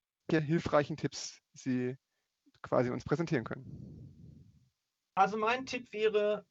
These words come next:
Speaker 2: einfach mal zurückzuschauen und zu überlegen, wo man noch vor einem Jahr gestanden hat, hinsichtlich der eigenen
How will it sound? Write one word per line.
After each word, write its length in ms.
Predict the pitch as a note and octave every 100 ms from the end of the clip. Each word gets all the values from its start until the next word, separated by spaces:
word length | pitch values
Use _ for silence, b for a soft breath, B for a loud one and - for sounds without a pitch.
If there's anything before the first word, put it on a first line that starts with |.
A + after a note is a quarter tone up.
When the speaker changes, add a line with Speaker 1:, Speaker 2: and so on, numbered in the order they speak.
| -
Speaker 2:
einfach 360 | F#3 A#3+ B3+
mal 240 | G#3 F#3+ F#3+
zurückzuschauen 1040 | - D#3 A#3 - - - G3+ G3 G3+ G#3
und 180 | F#3 F3
zu 120 | -
überlegen, 480 | E3+ E3+ F3 F3 E3+
wo 80 | D#3+
man 160 | E3 D#3+
noch 120 | D#3
vor 220 | F3+ D3+
einem 160 | D#3 D#3+
Jahr 240 | D3 D3
gestanden 540 | C3+ - B2 D#3+ D3+
hat, 300 | A#2+ - - - _ b b b b _
hinsichtlich 960 | D#3+ D#3+ D3+ - C#3+ C3+ - - - -
der 600 | C3+ C#3+ C#3+ C#3 B2+ - _
eigenen 880 | B2+ D#3 D#3+ D3+ D3 D3 D3 D3+